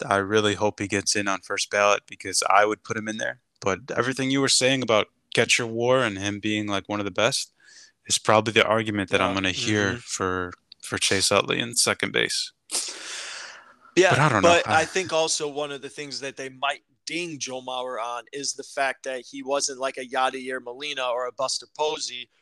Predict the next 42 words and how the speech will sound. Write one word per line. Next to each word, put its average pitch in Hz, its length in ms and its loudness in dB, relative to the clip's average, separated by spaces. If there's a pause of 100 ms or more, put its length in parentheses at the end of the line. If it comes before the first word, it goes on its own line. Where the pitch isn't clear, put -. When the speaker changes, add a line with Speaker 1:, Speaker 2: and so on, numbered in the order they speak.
(140)
Speaker 2:
where 135 160 -4
he 139 160 -8
played 143 500 -2
catcher 135 380 -2
his 123 220 -8
entire 113 680 -6 (540)
career. - 400 -10 (840)
Speaker 1:
Exactly. - 380 -2
Speaker 2:
He 123 60 -4
went 143 180 4
from 139 180 -2
catcher 170 460 2
to 151 80 -4
first 151 380 -6
base, 151 340 -4
and 131 100 -14
then 127 140 -10
he 131 220 -10
ended 135 240 -8
up 131 160 -6
just 135 260 -8
D 139 240 -10
H 127 200 -8
ing 110 80 -16
at 110 120 -16
the 113 160 -14
end. 82 120 -12 (1000)
Speaker 1:
Yeah. 95 220 -4 (460)
That's, 98 160 -4
Speaker 2:
So 127 200 0
I 123 60 0
Speaker 1:
that's 131 160 2
Speaker 2:
think 170 180 -2
Speaker 1:
because 139 140 4
of 156 80 0
Speaker 2:
that's, - 100 2
Speaker 1:
injuries. 127 260 -2
Speaker 2:
yeah. - 460 -8
So 143 140 -2
I 139 80 0
think 170 320 -12
that 160 200 -4